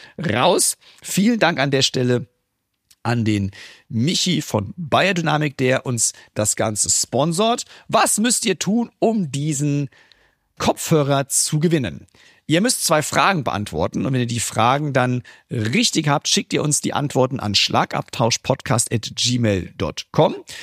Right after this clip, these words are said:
Und jetzt, Achtung, die Fragen zum Mitschreiben. Erste Frage, vor wie vielen Jahren wurde Bayer Dynamic gegründet?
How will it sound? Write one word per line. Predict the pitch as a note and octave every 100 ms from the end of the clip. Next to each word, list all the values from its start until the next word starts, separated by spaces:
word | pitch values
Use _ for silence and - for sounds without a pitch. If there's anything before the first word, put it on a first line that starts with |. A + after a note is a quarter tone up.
| -
Und | C3 C#3
jetzt, | F3+ -
Achtung, | - B2+ - E3+ E3+ -
die | D#3+
Fragen | - - G#2 C3 C3+
zum | - F#2
Mitschreiben. | G2 - G#2 F#2+ C3 F3+ - _ _ _ _ _ _ _ _
Erste | D#3 E3+ D#3+
Frage, | - D3+ C3+ D3+ A3 - - - -
vor | - - D3+ D3 C3+ C3+
wie | G4+
vielen | - - F#3+ D3
Jahren | A#2+ A#2 C#3+ D3+ C3 - -
wurde | G#2+ A2+ D#3 G#3 G3+ G3+ -
Bayer | - G2+ B2 G#3 B3
Dynamic | C#3 A#2 G#2+ G#2+ A2 A#2 - - -
gegründet? | A#2 C3+ - C3 B3 - - -